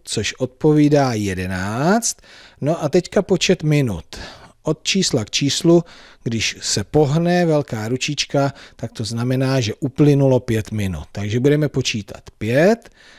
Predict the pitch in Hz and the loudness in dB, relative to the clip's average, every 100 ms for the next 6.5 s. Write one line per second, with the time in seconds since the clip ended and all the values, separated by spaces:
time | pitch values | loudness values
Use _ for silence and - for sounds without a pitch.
0 | _ - 104 123 139 - - 64 _ - | _ -14 -2 0 2 0 -4 -10 _ -20
1 | _ _ - 85 87 - 113 117 127 147 | _ _ -12 -10 -10 -8 -6 -4 0 2
2 | 175 220 - - - - - - 78 87 | 4 2 0 -10 -12 -18 -16 -14 -12 -8
3 | 95 110 131 147 170 208 254 - - - | -6 -2 2 4 4 4 0 -6 -20 -20
4 | - _ - 113 123 170 190 - - 196 | -20 _ -10 -6 2 2 2 0 2 4
5 | 196 190 - 107 117 123 151 156 - 160 | 4 0 -6 -10 -6 0 0 0 0 0
6 | - - 78 - - | -2 -10 -8 -12 -20